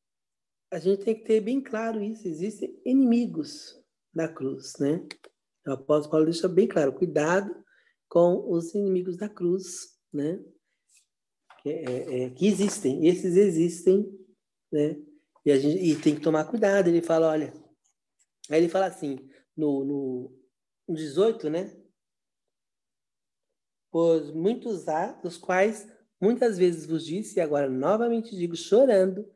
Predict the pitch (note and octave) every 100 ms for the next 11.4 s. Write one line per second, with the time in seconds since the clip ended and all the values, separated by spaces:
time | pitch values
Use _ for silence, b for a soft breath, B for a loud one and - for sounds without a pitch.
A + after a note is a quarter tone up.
0 | _ _ G3 - - A#3+ D4 C#4 A3+ G3+
1 | F#3 G#3+ A3 F#3+ F3+ F#3 F3+ F3 E3+ C#3+
2 | C3+ - - D3 _ _ b b _ D3
3 | - E3+ E3+ F3+ E3+ E3 E3 D3 C#3+ -
4 | E3+ A3+ D4 - _ _ _ _ F#3+ F#3
5 | G3 F#3+ D3 F#3 A#3+ - - F#3+ A3 D#3
6 | E3+ F#3+ F#3+ F#3+ B2 - _ _ _ -
7 | C#3+ - E3 D3+ C3 D3+ F#3 E3 - D#3+
8 | F3 F#3 F#3+ G3+ D#3+ D#3 D3 C3 C3 B
9 | B B - - A3 A3+ - A#3 C#4 C4
10 | - E3 E3+ F#3 G3+ - - _ G3+ A3
11 | A#3+ A3+ A3+